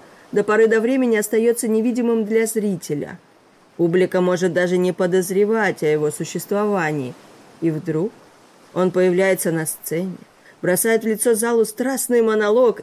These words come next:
и сокрытая за кулисами тайна внезапно обрушивается на зрителя в ослепительном свете рамп. Мне так и не удалось до конца избавиться от этого ощущения преследования, и потому, лишь оказавшись в стенах своего дома,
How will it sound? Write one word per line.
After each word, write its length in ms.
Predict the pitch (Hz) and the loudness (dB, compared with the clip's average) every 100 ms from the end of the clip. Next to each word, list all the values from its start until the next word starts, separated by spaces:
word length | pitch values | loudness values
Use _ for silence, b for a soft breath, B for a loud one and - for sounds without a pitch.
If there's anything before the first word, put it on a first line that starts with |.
| - | -4
и 100 | 185 | -2
сокрытая 720 | 190 196 185 196 277 226 190 | 0 -2 -2 0 0 2 0
за 140 | 180 185 | 2 2
кулисами 560 | 196 208 254 - 190 | 2 2 0 0 0
тайна 480 | 180 208 247 233 190 | 0 -2 -2 0 0
внезапно 640 | 185 190 185 254 247 220 220 | 2 0 0 -2 -2 -2 0
обрушивается 680 | 214 277 - 233 220 202 208 | 0 -2 -2 4 4 4 0
на 140 | 196 | 0
зрителя 540 | 185 247 311 254 220 - B B _ | 0 0 0 0 -2 -2 B B _
в 60 | 185 | -6
ослепительном 840 | - 220 214 262 254 233 214 202 | -4 -4 -4 -6 -4 -2 -2 -2
свете 460 | - 190 185 185 165 | -4 -2 -2 -4 -8
рамп. 360 | 160 147 - - _ _ _ _ _ _ _ _ - | -10 -14 -20 -20 _ _ _ _ _ _ _ _ -6
Мне 180 | 165 175 | -2 -2
так 200 | 190 208 | 0 0
и 40 | |
не 120 | 202 | 0
удалось 340 | 202 208 214 170 | 0 2 0 0
до 100 | 170 | -4
конца 400 | 170 180 233 196 | -4 -6 -4 -4
избавиться 480 | 165 180 175 170 170 | -4 -4 -4 -4 -6
от 100 | 190 | -6
этого 240 | 185 170 | -8 -8
ощущения 600 | 165 - - 220 202 165 | -8 -10 -10 -4 -2 -4
преследования, 720 | 170 170 247 247 190 175 160 B B B _ | -6 -8 -4 0 0 0 -2 B B B _
и 80 | 220 | 0
потому, 380 | 226 226 233 262 | 0 2 2 2
лишь 200 | 247 - | 0 -2
оказавшись 720 | 208 220 202 226 220 - 202 | -2 -2 -4 -2 -4 -4 -6
в 40 | |
стенах 360 | - 202 196 185 | 0 0 0 -2
своего 340 | - 180 175 | -2 0 0
дома, 400 | 165 175 208 226 | 0 0 0 -2